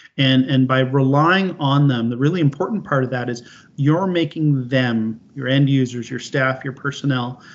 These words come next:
a core part of your organization's security strategy. So it's important that when you roll out those labels, that you educate them on what they mean,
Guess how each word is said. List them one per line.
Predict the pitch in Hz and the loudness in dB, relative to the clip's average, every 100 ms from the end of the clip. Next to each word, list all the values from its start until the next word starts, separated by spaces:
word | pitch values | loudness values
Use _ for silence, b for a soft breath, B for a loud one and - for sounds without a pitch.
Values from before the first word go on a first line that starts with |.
| B B | B B
a | - | -12
core | - - 160 156 | -8 2 4 4
part | 156 147 139 | 2 2 2
of | |
your | 139 | 2
organization's | 139 131 135 127 123 123 135 - | 0 -2 -2 -2 -4 -2 -2 -2
security | 135 127 120 | -6 -6 -6
strategy. | 120 127 113 110 117 123 - - B B | -8 -10 -10 -10 -12 -14 -20 -20 B B
So | - | 0
it's | 143 147 | 2 2
important | 127 196 226 | 2 0 0
that | 175 | 2
when | 147 143 | 4 4
you | 127 | 4
roll | 135 131 | 2 4
out | 135 220 | 4 2
those | 156 123 | 2 0
labels, | 123 117 113 135 147 - - | 0 -4 -6 -10 -12 -18 -4
that | 131 | -2
you | 131 - | -2 -2
educate | 165 147 147 135 | 0 0 0 -4
them | 131 127 | -2 -4
on | 120 123 | -2 -2
what | 123 - | -2 -4
they | 117 | -6
mean, | 113 113 110 | -6 -8 -10